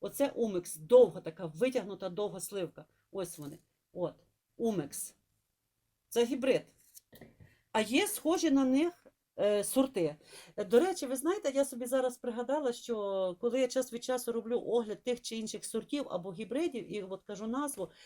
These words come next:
є глядачі, які мені пишуть: «Ви помилилися, це не той помідор». Шановні мої глядачі,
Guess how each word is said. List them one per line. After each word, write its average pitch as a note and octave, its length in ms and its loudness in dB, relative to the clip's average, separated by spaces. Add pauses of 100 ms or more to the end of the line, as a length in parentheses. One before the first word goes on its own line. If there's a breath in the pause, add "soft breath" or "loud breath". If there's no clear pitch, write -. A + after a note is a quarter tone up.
(180 loud breath)
є B3 140 0
глядачі, C4+ 380 -4
які C4 220 -2
мені A3+ 200 -2
пишуть: C4 400 -4
«Ви B3+ 120 2
помилилися, G#3+ 760 -4
це C#4+ 180 -2
не C#4 140 2
той A#3 200 2
помідор». F3 440 -6 (340 soft breath)
Шановні D4 440 0
мої C#4+ 160 0
глядачі, C4 520 -2